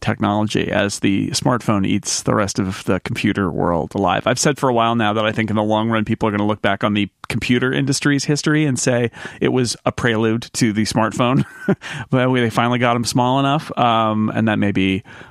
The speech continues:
uh, well, there'll be more. We'll talk about computer things more on, uh, future episodes of Download, no doubt. We're almost ready to be done, but, uh, before we go, we like to give you something. We like to end on a positive, happy note with something we call the Fuzzy Puppy Update.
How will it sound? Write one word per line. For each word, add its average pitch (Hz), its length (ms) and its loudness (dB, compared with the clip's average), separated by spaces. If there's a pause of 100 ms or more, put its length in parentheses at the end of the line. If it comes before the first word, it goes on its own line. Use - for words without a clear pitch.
(100)
uh, 95 360 2
well, 147 200 0
there'll 180 160 0
be 175 120 2
more. 135 300 0
We'll 190 120 0
talk 175 220 0
about 127 260 0 (100)
computer 117 420 0 (100)
things 113 360 -2
more 107 280 0 (360)
on, 110 360 2
uh, 107 200 0
future 107 440 0 (180)
episodes 117 380 -2
of 101 60 -4
Download, 95 360 0 (160)
no 113 160 2
doubt. 95 200 0
We're 127 140 0
almost 190 360 0
ready 117 220 2
to 117 100 -4
be 101 140 2
done, 139 340 0
but, 107 220 0
uh, - 80 -8
before - 280 0
we 170 80 2
go, 147 160 2
we 135 100 2
like 127 180 0
to 135 80 0
give 120 180 2
you 120 80 2
something. 113 380 0
We 143 80 0
like 202 140 0
to - 140 -4
end 135 160 2
on 131 120 0
a 117 40 0
positive, 107 440 0
happy 95 300 0
note 78 280 -4 (480)
with 156 140 2
something 127 240 2
we 135 80 2
call 113 180 0
the 110 60 0
Fuzzy 107 320 0
Puppy 160 300 0
Update. 85 440 -2